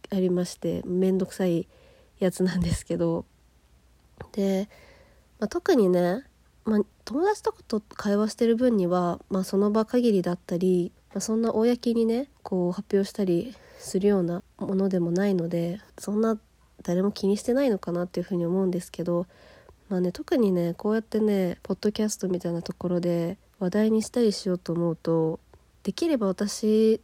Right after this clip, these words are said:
の中から純度百パーで出てきた話を中心にしたいなって思うんですけど、やっぱりこう身の回り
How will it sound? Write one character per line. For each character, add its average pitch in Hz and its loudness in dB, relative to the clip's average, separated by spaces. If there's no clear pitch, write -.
の 202 0
中 214 -2
か - -6
ら 175 0
純 180 0
度 165 -4
百 - -14
パ 262 2
ー 240 4
で 190 4
出 190 2
て 202 -2
き - -18
た 170 -6
話 208 0
を 247 0
中 208 -4
心 196 0
に 202 0
し - -10
た 240 -4
い 214 0
な 233 0
っ - -2
て 220 -6
思 185 0
う 190 0
ん 185 0
で 175 -2
す - -16
け - -6
ど、 170 -2
や 233 -4
っ 220 -8
ぱ 294 -2
り 240 -2
こ 180 -2
う 180 0
身 196 4
の 214 4
回 220 2
り 214 0